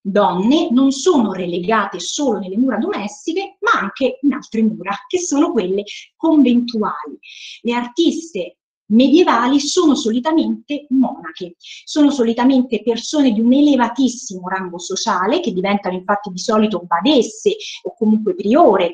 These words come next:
del loro convento, e all'interno dei conventi, in particolare all'interno degli scriptoria, possono realizzare delle opere d'arte. Da un lato sia opere letterarie,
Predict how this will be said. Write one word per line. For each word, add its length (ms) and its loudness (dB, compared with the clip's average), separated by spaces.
del 180 2
loro 240 6
convento, 720 0
e 120 -2
all'interno 760 0
dei 140 -8
conventi, 600 -2
in 680 -12
particolare 480 -4
all'interno 480 -6
degli 200 -12
scriptoria, 1040 -6
possono 500 2
realizzare 1040 0
delle 600 0
opere 320 -6
d'arte. 520 -10
Da 120 -2
un 120 4
lato 420 2
sia 500 2
opere 360 2
letterarie, 960 0